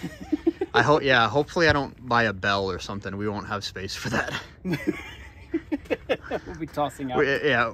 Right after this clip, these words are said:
Speaker 1: Like, uh, we don't need this
Speaker 2: Just
Speaker 1: train
Speaker 2: have to,
Speaker 1: anymore.
Speaker 2: we'll just have to ship, ship that back.
Speaker 1: <laughs>
Speaker 2: But where are we going?
Speaker 1: We're going to the Amherst, uh, Railway show in Springfield,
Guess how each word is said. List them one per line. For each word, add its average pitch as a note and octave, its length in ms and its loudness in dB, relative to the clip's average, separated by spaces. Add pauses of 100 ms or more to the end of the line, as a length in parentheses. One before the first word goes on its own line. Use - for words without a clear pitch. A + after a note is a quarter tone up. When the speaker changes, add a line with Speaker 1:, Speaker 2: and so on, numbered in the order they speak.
Speaker 1:
Like, F3 200 -4
uh, G3 360 8
we G#3+ 120 -6
don't A#3+ 140 -4
need D#3 180 -4
this D#3 160 -6
Speaker 2:
Just D#3 240 0
Speaker 1:
train D3+ 120 6
Speaker 2:
have C3 60 -10
to, C#3 80 2
Speaker 1:
anymore. B2+ 280 0
Speaker 2:
we'll C#3 160 -8
just B2+ 180 -4
have B2+ 160 0
to C3+ 80 -4
ship, C3 220 -2 (180)
ship B2 300 -4
that G2 200 -6
back. F#2 280 -8 (260)
Speaker 1:
<laughs> F4+ 580 -2
Speaker 2:
But A2 240 2 (360)
where C3+ 180 6
are E3+ 60 8
we E3 100 4
going? B2+ 320 4 (720)
Speaker 1:
We're F3+ 240 -2
going F3+ 440 -4
to D3+ 340 -4
the C3+ 360 -8
Amherst, D3+ 680 -10 (240)
uh, C3+ 340 -8
Railway C3 580 -8 (560)
show A#2 440 -8 (420)
in A#2 320 -12
Springfield, F3 1200 -10